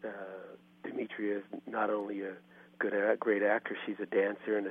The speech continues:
singer as well. But, but beyond that, they're good people. We, you know, it sounds like you, people always say this, but we had no, we had no jerks on the set. We had people who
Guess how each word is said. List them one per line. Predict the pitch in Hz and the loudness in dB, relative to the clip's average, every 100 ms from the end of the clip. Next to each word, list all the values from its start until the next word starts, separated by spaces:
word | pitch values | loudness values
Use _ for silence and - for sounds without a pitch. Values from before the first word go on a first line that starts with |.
| - | 0
singer | 107 107 104 | 0 2 2
as | 95 95 | 0 2
well. | 107 107 113 - - - 147 | 4 4 2 -4 -12 4 6
But, | 151 - | 6 8
but | 147 - | 6 8
beyond | 151 185 202 185 | 10 10 10 8
that, | 160 | 8
they're | 135 113 | 4 2
good | - 170 - | 6 6 4
people. | - 165 - 104 107 | -4 -6 -8 -10 -8
We, | 120 - | -6 -2
you | 135 | -2
know, | 123 | -2
it | - | 0
sounds | 170 151 | 4 4
like | 117 - - | 4 0 -6
you, | 95 104 - | -8 -10 -4
people | 127 - 101 | -4 0 -2
always | 98 - | -2 0
say | 110 | 0
this, | 95 - | 0 -4
but | 117 | -6
we | 156 | 0
had | 170 156 | 4 6
no, | 139 151 147 143 - - - - - | 6 8 8 6 -4 -16 -16 0 6
we | 139 | 8
had | 139 | 10
no | 143 | 8
jerks | - 123 131 - | 8 6 6 0
on | 90 | -4
the | 90 - | -6 -8
set. | - 101 | -6 -4
We | 104 | -6
had | 98 | -6
people | - 110 113 | -8 -2 -2
who | 101 107 98 | 0 -2 -2